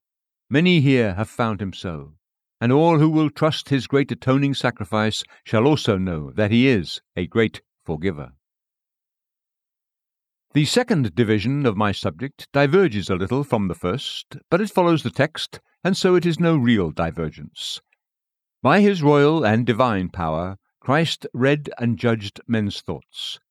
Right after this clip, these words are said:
See those scribes, those students of the letter of the word, who know how many letters there are in every book of the Old Testament,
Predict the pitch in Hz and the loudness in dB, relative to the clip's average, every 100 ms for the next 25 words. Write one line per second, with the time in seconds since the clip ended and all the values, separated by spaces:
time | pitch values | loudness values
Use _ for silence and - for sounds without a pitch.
0 | _ _ _ _ _ _ _ - - 226 | _ _ _ _ _ _ _ -8 0 2
1 | 190 170 - - 123 90 71 _ - - | 4 2 -2 -2 -2 -2 -8 _ -12 -10
2 | - - - 156 156 - 185 180 123 95 | -8 -12 -2 0 0 -4 -2 -2 -2 -4
3 | - 113 113 135 - 117 90 95 92 76 | -4 0 0 0 2 0 0 -4 -4 -6
4 | 67 - _ _ _ 156 156 165 156 123 | -12 -20 _ _ _ 2 4 4 4 2
5 | 180 180 175 156 143 110 101 - 117 101 | 0 0 0 0 0 -4 -4 0 2 2
6 | 104 107 - 104 113 147 160 156 131 131 | 0 -2 -8 0 0 2 -2 -2 -4 -4
7 | 120 95 110 120 117 95 - 87 92 - | -4 0 2 2 -2 -6 -6 -8 -8 -10